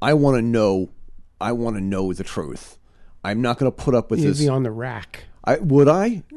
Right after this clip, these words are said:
Speaker 2: Yeah, you'd
Speaker 1: Or,
Speaker 2: be on a
Speaker 1: or, or would I, or would I even have the balls to come out and say, "I wanna know the truth"? Did
Speaker 2: Well,
Speaker 1: it
Speaker 2: that's
Speaker 1: ta-
Speaker 2: where most people are, I think. Most, most people, I mean, I, I think we're programmed to live in fear.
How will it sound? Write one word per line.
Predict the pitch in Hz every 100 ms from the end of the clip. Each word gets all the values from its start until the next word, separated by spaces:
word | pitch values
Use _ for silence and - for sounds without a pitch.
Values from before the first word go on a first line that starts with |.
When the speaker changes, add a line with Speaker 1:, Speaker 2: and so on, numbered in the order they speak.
| 349
Speaker 2:
Yeah, | 196 190 285
you'd | 151 147
Speaker 1:
Or, |
Speaker 2:
be | 175
on | 139
a |
Speaker 1:
or, | 185 -
or | 185 185
would | 165 180
I, | 160 160
or | 165 156
would | 170 240 311
I |
even | 247 208 185
have | 156 156 143
the | 117
balls | 101 117 107 90 78 78 -
to | 101
come | 113 110
out | 107 90
and | 92
say, | - 92 82
"I | 82
wanna | 80 85 78
know | 78
the | 73
truth"? | 73 69 55 - - - _ _ _ _ _ _ - _ -
Did |
Speaker 2:
Well, | 160
Speaker 1:
it |
Speaker 2:
that's | 190
Speaker 1:
ta- | 185
Speaker 2:
where | 196
most | 170 160 -
people | 151 117 117
are, | 180 123 90
I |
think. | - 98 139
Most, | 160 175
most | 160 165 -
people, | 165 151 131 123 - _ -
I |
mean, | 160 147
I, | 139 151
I | 160
think | 190 185
we're | -
programmed | - 170 160 127 120
to |
live | 113 123 113
in | 98
fear. | - 131 95